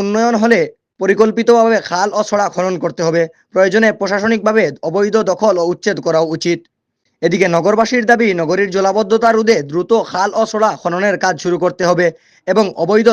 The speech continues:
দখলদারীদের বিরুদ্ধে কঠোর ব্যবস্থা নিতে হবে। দখল আর দূষণের ফলে হারাতে বসেছে সিলেট সিটি কর্পোরেশনের বাইশ ও চব্বিশ নম্বর ওয়ার্ডের সীমানা ছড়া। স্থানীয় প্রভাবশালীদের দখল আর সিসিকের উদ্ধার অভিযান না থাকার ফলেই হারাতে বসেছে ছড়া তার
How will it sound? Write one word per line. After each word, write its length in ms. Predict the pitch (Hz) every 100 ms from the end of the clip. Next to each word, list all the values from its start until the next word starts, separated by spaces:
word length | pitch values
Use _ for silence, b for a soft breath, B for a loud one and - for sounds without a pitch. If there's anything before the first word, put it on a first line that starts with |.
| 202
দখলদারীদের 540 | 170 208 220 226 233 220
বিরুদ্ধে 260 | 220 202 175 -
কঠোর 220 | 185 214 175
ব্যবস্থা 300 | 160 165 170
নিতে 200 | 170 175 170
হবে। 160 | 175 165 - _ _ _ _ _ _ _ _
দখল 320 | 127 - 202 160 120
আর 80 | 110 107
দূষণের 400 | 120 170 202 202 208
ফলে 200 | 208 156 - _ _ _ _ -
হারাতে 300 | 135 160 202 185
বসেছে 320 | 190 202 208 113 -
সিলেট 240 | 143 151 -
সিটি 200 | 143 185 196
কর্পোরেশনের 580 | 202 208 202 208 214 123 101
বাইশ 180 | 147 175
ও 20 | 170
চব্বিশ 280 | 156 180 - 202
নম্বর 200 | 202 202
ওয়ার্ডের 340 | 202 202 208 139
সীমানা 280 | - 135 127 -
ছড়া। 180 | 117 110 -
স্থানীয় 300 | - 151 170 -
প্রভাবশালীদের 600 | 160 180 - 202 190 208 175
দখল 260 | 170 214 117 143 160
আর 80 | 120 -
সিসিকের 360 | 156 190 202 139 156
উদ্ধার 240 | 151 185 190
অভিযান 280 | 190 208 190 147
না 80 | 147
থাকার 240 | 190 214 208
ফলেই 280 | 196 220 151 - -
হারাতে 260 | - 196 214 208
বসেছে 220 | 208 208 -
ছড়া 160 | 156 139
তার 100 | 156